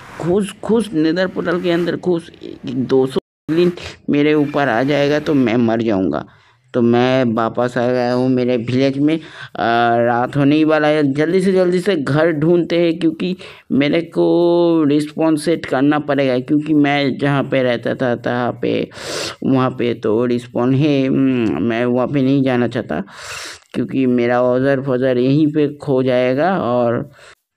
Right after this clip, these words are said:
ये और बोर छोड़ो और जल्दी से बेड को ढूंढना पड़ेगा। यहाँ पे एक मस्त खाली बेड है, यहाँ पे सो जाते हैं और सुबह हो जाएगा। तो ओफ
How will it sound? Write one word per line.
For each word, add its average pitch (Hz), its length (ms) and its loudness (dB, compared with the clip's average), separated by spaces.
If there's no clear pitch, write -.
ये 135 100 0
और 127 280 2
बोर 151 220 -2
छोड़ो 156 420 0
और 165 500 2
जल्दी 151 320 -2
से 175 140 -4
बेड 151 320 -4
को 180 140 -4
ढूंढना 156 280 0
पड़ेगा। 175 260 -4
यहाँ 151 300 0
पे 170 140 0
एक 170 240 -8
मस्त 202 260 -4
खाली 180 380 -4
बेड 180 220 -2
है, 196 80 0
यहाँ 180 220 -2
पे 180 140 -2
सो 180 200 -4
जाते 190 300 -4
हैं 233 340 -4
और 117 520 -2
सुबह 113 320 -4
हो 113 220 -2
जाएगा। 117 420 -2
तो 202 460 -4
ओफ 135 440 0